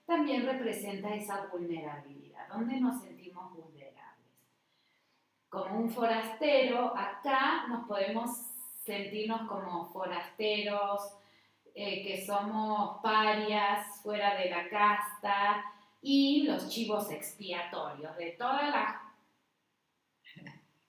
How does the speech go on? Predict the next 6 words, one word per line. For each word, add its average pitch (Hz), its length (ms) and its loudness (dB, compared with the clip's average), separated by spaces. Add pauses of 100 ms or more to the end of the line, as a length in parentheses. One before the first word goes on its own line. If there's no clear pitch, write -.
macanas 269 840 4
que 294 160 0
se 269 140 2
mandan 302 420 6
los 302 180 4
demás, 311 480 6